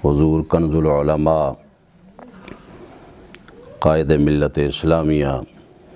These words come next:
हज़रत अल्लामा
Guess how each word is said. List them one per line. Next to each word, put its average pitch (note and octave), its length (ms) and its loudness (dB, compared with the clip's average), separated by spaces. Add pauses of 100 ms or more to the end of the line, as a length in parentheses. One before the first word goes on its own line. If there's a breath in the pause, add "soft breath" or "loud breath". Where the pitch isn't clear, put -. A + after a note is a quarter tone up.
(1400 loud breath)
हज़रत E2 400 2
अल्लामा D2+ 680 0